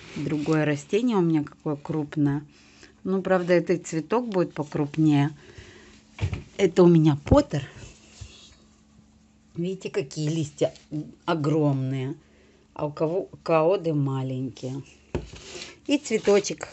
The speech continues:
у нее миленький, такой маленький. Смотрите, этот цветочек какого размера крупного. И вот, видите, какая разница у них.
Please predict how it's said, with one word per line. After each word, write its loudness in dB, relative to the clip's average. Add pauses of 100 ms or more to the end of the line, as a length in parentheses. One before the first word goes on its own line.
(100)
у -2
нее 4
миленький, 2
такой -6
маленький. -4
Смотрите, -6 (540)
этот 0
цветочек -6
какого -4
размера -4
крупного. -8 (960)
И -4
вот, -4
видите, -4
какая -4
разница -6
у -6
них. -8